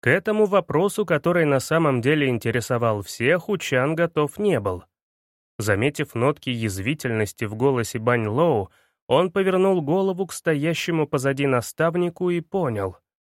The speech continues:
Он вступил на путь становления богом раньше, чем остальные. В тот самый день,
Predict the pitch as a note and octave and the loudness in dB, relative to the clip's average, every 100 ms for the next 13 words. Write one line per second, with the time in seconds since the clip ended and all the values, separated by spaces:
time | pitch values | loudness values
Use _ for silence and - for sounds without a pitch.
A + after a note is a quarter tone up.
0 | _ _ _ _ C3 D#3+ D#3+ - - D3 | _ _ _ _ -4 -2 -6 -8 -8 -4
1 | F3+ E3+ D3 C#3 - D#3+ - - C#3+ C3+ | -2 0 0 0 -2 -6 -6 -4 -2 0
2 | C3+ D#3 C#3+ C3+ B2 D#3 C3+ C3+ C3 E3 | 2 0 2 0 2 2 2 0 2 2
3 | D3 - D3+ - D3+ C#3+ B2 C#3+ C#3 C#3 | 2 -2 -6 -4 -2 -2 -2 -2 -2 -2
4 | A#2 G2 - _ _ _ _ _ _ G3+ | -2 -6 -10 _ _ _ _ _ _ -2
5 | F3+ - E3+ D3 C3 C#3+ F3 A2 | -2 0 0 0 0 0 0 -2